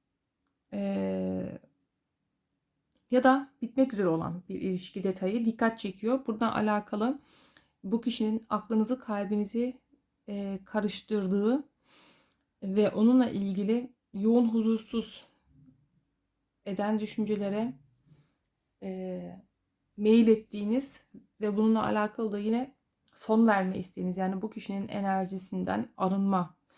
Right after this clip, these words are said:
isteğiniz dikkat çekiyor. Zor, yıpratıcı ve hatta ders çıkarılması gereken belki bir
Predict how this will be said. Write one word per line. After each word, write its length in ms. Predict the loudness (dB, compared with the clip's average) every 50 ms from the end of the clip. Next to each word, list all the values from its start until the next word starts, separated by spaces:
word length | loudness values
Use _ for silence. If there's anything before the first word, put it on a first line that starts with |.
| _ _ _ _ _ -10
isteğiniz 600 | -8 -8 -8 -8 -6 -6 -4 -2 -4 -4 -4 -8
dikkat 360 | -10 -8 -6 -8 -8 -8 -8
çekiyor. 440 | -10 -10 -8 -6 -4 -4 -4 -4 -6 -10 _ _ _ _ _ _ _ _ _ _ _ _ _ _ _ _ _ _ _ _ _ _ _ _ _ _ _ _ _ _ _ _ _ _ _ _ _ _ _ _ _ _ _ _ _ _ _ _ _ _ _ _ _ _ _ _ _ _ _ _ _ _ _ -20 -20 -20 -20 -20 -20 _ _ _ _ -4
Zor, 320 | 4 6 6 8 8 6
yıpratıcı 760 | 4 4 2 2 0 -2 -2 -2 -4 -6 -4 -4 -4 -4 -6 _ _ _ _ _ _ _ _ -8
ve 60 | -4 -2
hatta 400 | -2 -2 -4 -4 -4 -4 -2 0
ders 240 | -2 -2 -2 -4
çıkarılması 540 | -10 -10 -8 -6 -4 -2 -2 -2 -2 -4 -6
gereken 500 | -8 -6 -6 -6 -6 -6 -4 -4 -2 -2
belki 380 | -2 -4 -6 -6 -6 -6 -2 0
bir 240 | 0 0 -2 -4